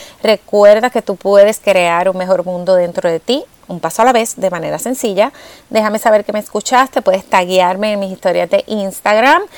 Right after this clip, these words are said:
de que estás escuchando el podcast, eh, para entonces yo saberlo. También puedes dejarme un review, esto me ayuda a que más personas encuentren este podcast.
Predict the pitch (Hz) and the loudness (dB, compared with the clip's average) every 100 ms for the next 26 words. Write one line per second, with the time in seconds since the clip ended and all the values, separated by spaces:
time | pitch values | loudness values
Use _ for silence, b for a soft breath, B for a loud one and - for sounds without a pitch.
0 | B B 233 214 220 - 208 233 - 214 | B B -4 -2 -2 -2 -2 -4 -2 -2
1 | 214 226 220 214 220 - 208 - - 233 | 2 0 0 -2 -2 2 2 2 0 2
2 | 320 - B B B - 208 196 190 170 | 2 -6 B B B 0 2 4 4 4
3 | 165 156 - - - _ - - 214 190 | 4 0 -4 -12 -20 _ -16 0 2 4
4 | 185 185 170 226 - - 180 185 175 247 | 2 0 -2 -4 -6 -10 -2 0 2 2
5 | 254 208 269 302 220 185 170 185 185 208 | 2 2 2 2 -2 -2 -2 2 2 2
6 | 208 233 277 262 190 220 - 180 - 190 | 0 0 -2 -2 0 -2 0 -2 -2 -4
7 | 190 220 285 277 277 262 214 175 170 175 | -2 0 2 4 2 2 -2 -2 -4 -6
8 | 202 - 208 220 214 240 - 208 180 170 | -6 -6 -6 -2 -2 -2 -6 -8 -6 -6
9 | 165 - 185 196 214 202 165 - 156 - | -6 -8 -10 -6 -2 -2 -2 -2 -6 -6